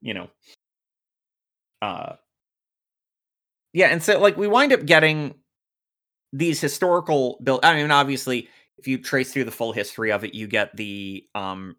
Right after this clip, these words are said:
record companies ballooning to ludicrous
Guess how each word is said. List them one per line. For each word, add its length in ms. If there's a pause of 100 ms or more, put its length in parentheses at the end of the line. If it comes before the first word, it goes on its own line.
(140)
record 400
companies 580
ballooning 680
to 460 (1300)
ludicrous 840